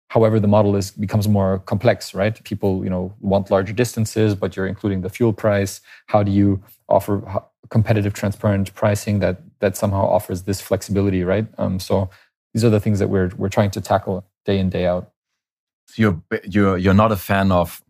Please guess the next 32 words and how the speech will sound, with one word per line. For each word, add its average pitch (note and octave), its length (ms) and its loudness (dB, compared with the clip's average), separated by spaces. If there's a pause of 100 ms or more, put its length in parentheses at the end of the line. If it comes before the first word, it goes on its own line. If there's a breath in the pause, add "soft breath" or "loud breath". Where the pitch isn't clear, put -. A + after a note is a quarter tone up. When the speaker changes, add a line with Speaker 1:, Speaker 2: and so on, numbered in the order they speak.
(140)
Speaker 2:
you, E2+ 180 -2
you F2 140 -2
mentioned F2 320 2
surge G2+ 320 0
pricing, G2 340 0
but E2+ 140 -2
in F2 120 2
general, F#2 380 2
I D#2+ 60 -4
guess D#2+ 280 -4
revenue F2 380 2
management D#2 520 -2
in D2+ 100 -6
this D#2 200 -6
way D2 180 -6
to D#2+ 80 -8
say, D2+ 360 -4 (520 soft breath)
I E2 100 0
charge G2+ 340 -2
everybody F2+ 400 0
a F2 60 0
different F2 340 0
rate. A2 280 0
And E2+ 140 -4
then E2 120 0
depending F2 420 -2
on E2 320 -2
what F#2 160 0
channel G2+ 320 0
they F#2 160 0
came F#2+ 280 2
from, F2 440 0